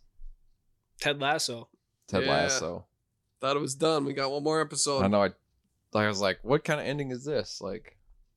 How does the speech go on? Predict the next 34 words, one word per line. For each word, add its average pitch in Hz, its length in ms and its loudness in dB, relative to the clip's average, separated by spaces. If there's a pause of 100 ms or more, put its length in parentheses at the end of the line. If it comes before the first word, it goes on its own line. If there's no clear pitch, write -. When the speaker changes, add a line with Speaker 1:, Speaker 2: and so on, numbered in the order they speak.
(140)
Speaker 2:
obviously, 107 440 -2
well, 101 220 4
Nate 107 240 2
was 98 140 -10
gonna 98 160 -8
go 92 380 -2
coach 131 300 0
again 95 300 2
there, 101 320 2
and 85 340 -4 (1300)
what 101 160 4
else? 90 240 -2
What 117 200 0
else 135 200 2
were 123 100 2
on 110 100 2
the, 92 80 -4
like, 92 180 -6 (100)
cliffhangers? - 720 -4 (420)
Speaker 3:
Ted 131 220 0
Lasso. 127 420 0
Speaker 2:
Spoilers, 127 440 2
by 98 160 2
the 90 80 -2
way. 82 140 0
We're 85 180 -6
gonna 98 140 -4
Speaker 3:
Just 90 140 0
Speaker 2:
talk 87 220 0
Speaker 3:
talking - 100 -8
Speaker 2:
about 80 100 -2
it 120 40 -4
Speaker 3:
about 127 100 -2
Speaker 2:
all. - 220 -4